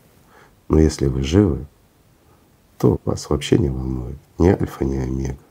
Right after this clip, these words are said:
потому что вы уже живы. Разница ж есть.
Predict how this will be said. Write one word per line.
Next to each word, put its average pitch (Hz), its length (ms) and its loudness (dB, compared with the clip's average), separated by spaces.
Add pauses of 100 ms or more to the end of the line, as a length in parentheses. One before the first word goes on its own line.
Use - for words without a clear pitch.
(520)
потому - 320 -6
что - 200 -4
вы 69 200 0
уже 67 280 -6
живы. 64 340 -6 (840)
Разница 71 500 -6
ж - 160 -12
есть. 76 300 -4